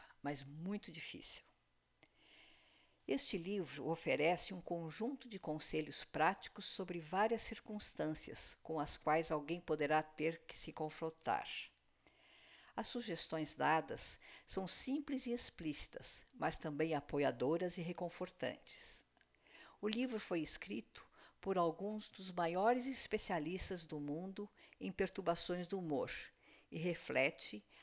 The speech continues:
a vasta experiência deles em apoiar pacientes e seus familiares. Recomendo fortemente este livro a todas as pessoas que lutam para ajudar um amigo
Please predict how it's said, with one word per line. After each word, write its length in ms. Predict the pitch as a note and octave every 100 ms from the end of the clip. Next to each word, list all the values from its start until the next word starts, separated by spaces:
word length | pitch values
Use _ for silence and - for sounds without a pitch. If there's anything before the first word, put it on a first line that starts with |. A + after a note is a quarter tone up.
| -
a 120 | E3+
vasta 400 | D#3+ F#3+ C4 -
experiência 600 | - - F#3+ E3 E3+ C3
deles 420 | A#2+ C#3+ E3 F3 E3
em 140 | D#3+
apoiar 400 | D#3+ D3 C3+ B2
pacientes 800 | - F3+ - C#3+ D#3+ F3 - -
e 40 |
seus 280 | - D#3+ D#3
familiares. 880 | - D#3+ E3+ C3+ D#2+ - - - - - _ - - - -
Recomendo 520 | A3+ G#3 F#3+ G#3 F#3
fortemente 760 | - A3+ A#3 - F#3 F#3 -
este 200 | - - F3+
livro 420 | C#3+ G2 - - - - -
a 100 | C#3+
todas 380 | - G#3 B3+ A#3
as 160 | F#3+
pessoas 720 | - E3+ - C#3+ E3 F3 - -
que 140 | F#3+
lutam 460 | F3+ G3+ B3+ - G#3+
para 240 | F3 E3
ajudar 440 | D#3+ D#3+ C#3+ D3+ D#3
um 160 | C#3+
amigo 560 | C3+ C3+ D#3 F3+ G3+